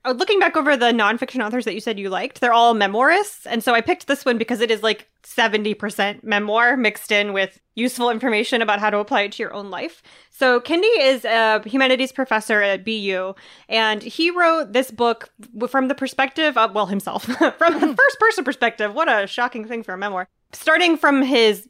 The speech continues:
Speaker 1: childhood and going through his college education, um,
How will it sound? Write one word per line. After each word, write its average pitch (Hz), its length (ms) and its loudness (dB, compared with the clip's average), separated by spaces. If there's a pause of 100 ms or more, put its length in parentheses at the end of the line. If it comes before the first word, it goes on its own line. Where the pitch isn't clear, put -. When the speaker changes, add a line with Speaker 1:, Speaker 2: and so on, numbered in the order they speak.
Speaker 1:
childhood 196 640 0
and 214 240 -6
going 208 460 -2 (120)
through 214 560 0 (380)
his 220 180 0
college 349 300 2
education, 233 840 -2
um, 190 520 -8